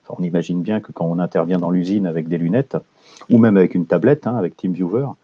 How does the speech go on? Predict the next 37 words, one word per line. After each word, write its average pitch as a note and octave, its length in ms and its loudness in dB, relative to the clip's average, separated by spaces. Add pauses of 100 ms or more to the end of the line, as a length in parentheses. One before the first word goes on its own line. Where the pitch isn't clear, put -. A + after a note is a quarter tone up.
(320)
si - 140 -10
on G2 120 0
est G2+ 60 0
en G2 100 2
train G2 200 -4
d'expliquer - 440 -4
tranquillement G#2+ 580 -4
comment G2+ 440 0
on E2 100 -4
bascule F2 480 -2
de F2+ 260 -2
on G#2+ 200 4
à F#2+ 160 0
off A2 340 2 (560)
le, E2+ 720 -2
la E2+ 80 -2
sous-section A2 500 -4
électrique G2+ 580 -2
qui - 140 -8
met F#2 120 0
l'usine F#2 300 0
en E2+ 100 0
rade, A2+ 300 0 (580)
on F#2+ 80 -6
n'a E2+ 120 -4
pas A2 200 0
vraiment G2+ 480 2
envie A2 220 -2
que - 60 -18
cette - 220 -8
explication - 640 -2
soit F#2+ 200 -2
diffusée, G2 540 -4
euh, F2+ 120 -2
sur - 180 -8
YouTube. G#2 380 -2 (2250)
Ça, - 180 -8